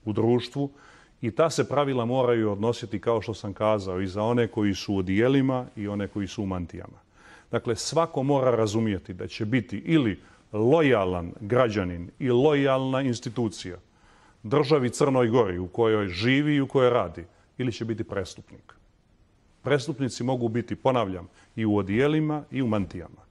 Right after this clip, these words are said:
Prestupnici će, bilo da su u odijelima ili u mantijama, završiti u zatvorskim uniformama, jer to je sudbina prestupnika. Dakle, svako ko računa da može beskrajno dugo trajati naše prilagođavanje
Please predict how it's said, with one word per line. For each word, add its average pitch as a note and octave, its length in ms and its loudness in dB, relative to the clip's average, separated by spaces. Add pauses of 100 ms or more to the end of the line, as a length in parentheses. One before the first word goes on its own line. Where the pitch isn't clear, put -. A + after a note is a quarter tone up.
(340)
Prestupnici C3+ 720 0
će, B2 280 -2 (120)
bilo C3+ 280 2
da D#3 100 4
su - 180 -4
u - 20 2
odijelima D3 500 0
ili A2+ 180 -2
u F#2+ 60 -6
mantijama, B2+ 600 -2 (300)
završiti A#2+ 760 0
u A2 80 -6
zatvorskim G#2+ 560 -2
uniformama, F2+ 580 -2 (520)
jer A2 220 0 (240)
to A2+ 260 2
je B2+ 160 2
sudbina A2 380 -2
prestupnika. G#2 720 -4 (600)
Dakle, A#2+ 220 0
svako G3 340 0
ko E3+ 180 0
računa C#3+ 600 2 (100)
da G2+ 340 0
može B2 420 2
beskrajno D3 640 2
dugo A#2+ 320 2
trajati C#3 640 0 (680)
naše C3+ 380 0
prilagođavanje A#2 1040 2